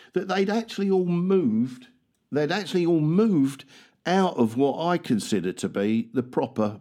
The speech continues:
blue water cruising market. And, as you've just said, introduced, uh, things like, uh,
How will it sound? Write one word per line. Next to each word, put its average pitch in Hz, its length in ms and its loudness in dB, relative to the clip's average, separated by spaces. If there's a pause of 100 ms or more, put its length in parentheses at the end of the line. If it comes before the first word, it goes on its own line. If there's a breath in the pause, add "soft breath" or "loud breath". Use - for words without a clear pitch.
blue 110 200 4
water 101 280 0
cruising 98 480 -2
market. 104 580 -2 (260 loud breath)
And, 113 340 2
as 95 160 0
you've 92 200 0
just 104 240 -4
said, 110 300 -2 (400 loud breath)
introduced, 120 1000 0
uh, 92 520 2
things 110 560 0
like, 98 380 -2
uh, 90 260 -2